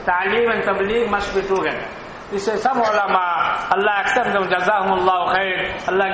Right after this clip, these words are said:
give them tawfiq. They try their best to fulfill their duty both way. But there is a different method are coming in different time and age. Sometimes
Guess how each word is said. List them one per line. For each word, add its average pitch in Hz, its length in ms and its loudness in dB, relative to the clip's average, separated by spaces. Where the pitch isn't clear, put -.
give 208 100 -4
them 202 220 0
tawfiq. 196 480 -2
They 202 160 0
try 262 420 0
their 214 240 2
best 208 320 0
to 202 80 0
fulfill 185 380 0
their 190 180 0
duty 196 320 0
both 190 380 0
way. 175 260 0
But 226 160 2
there 302 160 2
is 269 160 0
a - 0 -
different 240 460 0
method 269 280 2
are 240 200 2
coming 240 260 2
in 214 160 -2
different 214 280 -4
time 202 280 0
and 185 160 -2
age. 180 400 -2
Sometimes 208 580 0